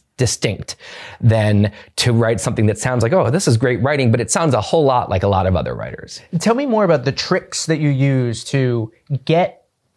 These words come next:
Speaker 2: you in the writing, because something I feel is I am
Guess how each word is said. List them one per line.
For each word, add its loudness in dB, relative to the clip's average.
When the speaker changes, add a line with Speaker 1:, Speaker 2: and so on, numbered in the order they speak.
Speaker 2:
you 4
in -2
the 2
writing, -2
because 0
something 0
I 0
feel 0
is 0
I 2
am 2